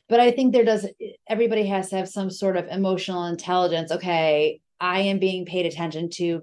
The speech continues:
because of this. How can I present this in a way where I can, you know, take responsibility or acceptance of what I'm going through, and also acknowledge that,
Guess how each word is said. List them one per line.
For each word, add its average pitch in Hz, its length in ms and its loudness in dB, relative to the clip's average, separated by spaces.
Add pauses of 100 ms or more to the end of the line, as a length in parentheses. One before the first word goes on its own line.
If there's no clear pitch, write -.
because 185 360 -4
of 170 200 -2
this. 160 340 0
How 196 460 2
can 190 340 -4
I 160 560 -2
present 170 540 -2
this 160 260 -2
in 180 180 -6
a 160 120 -2
way 151 420 2
where 156 680 0 (600)
I 202 240 0
can, 180 800 -4
you 240 140 -2
know, 175 160 -2
take 175 320 -4
responsibility 190 960 0
or 208 120 0
acceptance 185 580 -2
of 170 100 -6
what 175 140 0
I'm 170 220 0
going 165 320 0
through, 202 460 4
and 190 220 -6
also 175 440 -2
acknowledge 165 800 -2
that, 156 580 -2